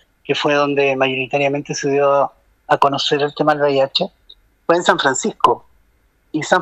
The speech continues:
la ciudad de San Francisco en Estados Unidos históricamente ha sido una ciudad gay, mayoritariamente, ¿ya? O sea, en, en San Francisco se concentraba todo, eh, toda la comunidad homosexual estadounidense, ¿ya?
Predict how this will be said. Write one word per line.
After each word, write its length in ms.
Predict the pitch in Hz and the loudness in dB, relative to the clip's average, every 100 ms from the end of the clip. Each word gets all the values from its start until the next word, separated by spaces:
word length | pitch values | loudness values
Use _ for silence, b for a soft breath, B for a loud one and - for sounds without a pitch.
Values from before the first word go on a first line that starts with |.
| - | 2
la 80 | |
ciudad 200 | 160 156 | 0 2
de 40 | 170 | 2
San 120 | - | 0
Francisco 540 | - 170 - 185 - 185 | 0 -2 -2 -4 0 0
en 80 | |
Estados 340 | 175 - 175 - | 2 2 2 0
Unidos 340 | 160 170 175 | -2 0 0
históricamente 680 | 170 - 190 175 196 185 180 | -2 -2 -4 0 0 0 -2
ha 40 | 185 | -4
sido 180 | 175 | -2
una 100 | 175 | -2
ciudad 260 | 165 - 160 | -2 0 2
gay, 300 | 151 175 - _ _ _ _ _ _ _ _ - | 2 0 -4 _ _ _ _ _ _ _ _ -4
mayoritariamente, 1040 | 151 151 151 160 165 165 151 - - - _ _ _ _ _ _ _ _ | 0 0 0 0 2 0 -2 -6 -20 -20 _ _ _ _ _ _ _ _
¿ya? 400 | - 127 135 156 - _ _ _ | -8 -2 -2 -2 -10 _ _ _
O 60 | - | -4
sea, 240 | 160 147 131 | 0 2 0
en, 360 | - 120 135 143 | -2 -4 -2 -2
en 80 | 160 | 0
San 160 | 165 | 0
Francisco 360 | 147 143 151 180 | 0 -2 0 -2
se 140 | 180 | 0
concentraba 680 | 160 143 - 127 - 151 151 | -2 -2 -4 -4 0 2 2
todo, 460 | - 151 156 165 180 B B B B B - | 2 0 2 0 -2 B B B B B 0
eh, 340 | 139 127 123 _ | 2 2 -2 _
toda 420 | 165 165 175 180 | 2 4 4 4
la 160 | 165 147 | 2 0
comunidad 460 | 143 139 143 214 | -2 0 2 2
homosexual 680 | 170 135 123 - 131 123 127 | 0 -2 -6 -2 0 0 -2
estadounidense, 800 | - - 123 135 175 143 - - - _ _ - | -8 -2 0 0 -2 -2 -6 -16 -16 _ _ -12
¿ya? 260 | 131 147 | -8 -8